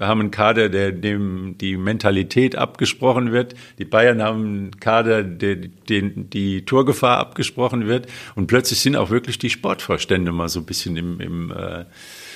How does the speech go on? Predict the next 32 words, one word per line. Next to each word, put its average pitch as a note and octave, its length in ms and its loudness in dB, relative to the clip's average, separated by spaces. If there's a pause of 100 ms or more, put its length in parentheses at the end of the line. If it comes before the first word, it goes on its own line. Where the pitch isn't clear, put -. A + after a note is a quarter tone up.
(440)
im G2+ 160 -2
Fokus. G#2 560 0
Und G2 160 0
nicht C3 160 2
nur D#3 100 4
die A#2+ 140 6
armen A#2 240 4
Trainer, A#2+ 360 2
die A2 140 0
dann G#2+ 220 0
als A2 160 0
Erste D3+ 320 2
<laughs> - 0 -
ge-, F#2 140 -4 (280)
gehen G#2+ 300 4
müssen. A2 320 0 (340)
Also G2+ 420 4 (280)
siehst A#2 240 -2
du C3 80 6
das G2 140 0
auch A#2+ 100 0
so, C#3 160 0
dass A2+ 240 -2
es G2+ 180 -4
schon G#2+ 520 -4 (1300)
der, - 180 -6 (160)
der G2 320 4
Manager A2 640 2
oder G2 220 2
der F2 420 0
Sportdirektor G2 920 -2
schon G2 360 -4